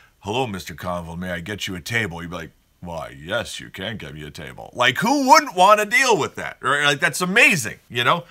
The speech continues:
Thanks, Tom, for the hair. I forgot to mention that. I did get a little haircut. But let, let me finish the story first. And, uh, so you know what that feels like. You feel strengthened, full of power.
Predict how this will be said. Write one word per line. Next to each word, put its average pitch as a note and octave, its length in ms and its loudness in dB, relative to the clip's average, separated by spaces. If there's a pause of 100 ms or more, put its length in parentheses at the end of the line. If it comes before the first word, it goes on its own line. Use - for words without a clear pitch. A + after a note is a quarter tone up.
(140)
Thanks, E3+ 280 2
Tom, E3+ 260 4
for D#3+ 100 -6
the C#3+ 120 2
hair. C#3+ 220 4
I C#3 40 -2
forgot A#2+ 320 0
to A2 40 -10
mention A#2 280 -4
that. A2+ 240 -2
I F#2+ 100 -4
did G#2 280 -2
get G#2 140 -4
a G2 80 -6
little G2 200 -4
haircut. F2+ 440 -8 (200)
But A2 80 -4
let, A#2 120 -2 (240)
let C#3 100 -4
me D#3 80 2
finish C3+ 280 -2
the A#2 80 -8
story A#2 280 -2
first. F2+ 360 -6 (540)
And, B2+ 280 0
uh, A2+ 200 4 (380)
so E3 500 2 (180)
you E3+ 180 0
know G3 220 6
what A3 200 0
that F3+ 180 2
feels E3 320 2
like. E2 200 -10
You D3 100 0
feel G3 480 2 (520)
strengthened, - 1040 0
full A3 460 2
of D#3+ 160 2
power. C#3 480 4